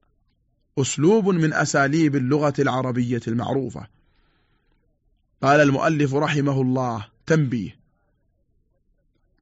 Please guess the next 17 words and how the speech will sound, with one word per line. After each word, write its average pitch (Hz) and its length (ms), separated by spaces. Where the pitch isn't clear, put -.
اعلم 214 440
أن 202 220
هذا 190 440
الذي 180 420
دلت 180 500
عليه 175 380
الأحاديث 156 580
الصحيحة 151 760
التي 139 340
ذكرنا 135 540
بعضها 165 640
يرد 185 320
عليه 156 460
سؤال، 127 500
وهو 123 340
أن 135 80
يقال 156 560